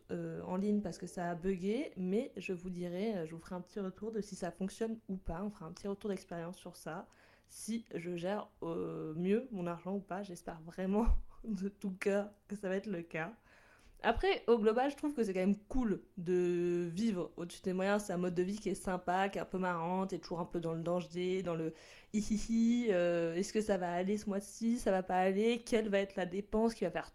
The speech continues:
tout basculer dans mon budget ? Parce que moi, c'est souvent ça. Le mois commence toujours bien et puis il y a toujours une dépense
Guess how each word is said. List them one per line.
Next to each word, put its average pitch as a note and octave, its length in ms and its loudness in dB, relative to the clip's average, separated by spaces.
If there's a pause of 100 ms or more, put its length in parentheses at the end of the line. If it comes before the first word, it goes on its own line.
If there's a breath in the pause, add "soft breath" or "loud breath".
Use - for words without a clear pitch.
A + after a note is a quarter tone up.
tout G3+ 120 2
basculer G3+ 640 2
dans G3+ 100 0
mon F3+ 120 0
budget ? G3 340 -2
Parce G3+ 160 -2
que - 80 -2
moi, B3+ 100 4
c'est B3 140 -4
souvent G#3+ 300 0
ça. A#3 280 -2 (600 loud breath)
Le G#3+ 140 8
mois A#3 220 10
commence F#3+ 320 4
toujours G3 260 4
bien A3 300 2
et - 120 -2
puis G3 340 -4 (220)
il G3 60 2
y G#3+ 40 6
a A3 40 6
toujours B3 220 -2
une G#3 160 8
dépense G#3 580 0